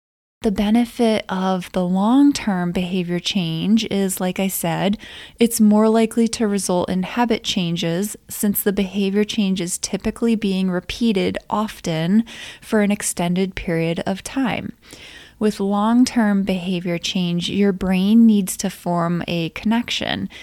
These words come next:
It needs to form neural pathways.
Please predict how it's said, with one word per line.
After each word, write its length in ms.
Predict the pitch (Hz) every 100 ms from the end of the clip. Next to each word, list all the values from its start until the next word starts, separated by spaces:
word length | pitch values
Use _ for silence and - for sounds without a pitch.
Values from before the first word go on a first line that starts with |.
| -
It 160 | 202 -
needs 380 | 196 185 190 -
to 140 | 202
form 560 | - 180 170 165 170 175
neural 480 | 185 175 160 160 165
pathways. 840 | - 233 226 - - - - -